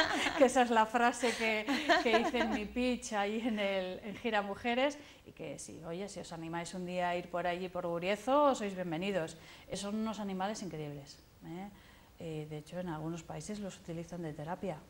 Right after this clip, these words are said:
Speaker 1: Ujú.
Speaker 2: ¿m? Porque son curiosos, inteligentes, son entrañables, ¿eh?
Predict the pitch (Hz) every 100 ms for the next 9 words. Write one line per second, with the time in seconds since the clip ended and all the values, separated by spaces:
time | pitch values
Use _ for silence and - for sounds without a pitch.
0 | - 190 185 220 - - - - 170 156
1 | 156 147 - 165 170 170 170 170 160 170
2 | 190 185 - 185 185 185 175 165 160 160
3 | - 190 190 185 190 190 190 190 - -
4 | - - 185 180 202 196 165 165 160 151
5 | 151 - 180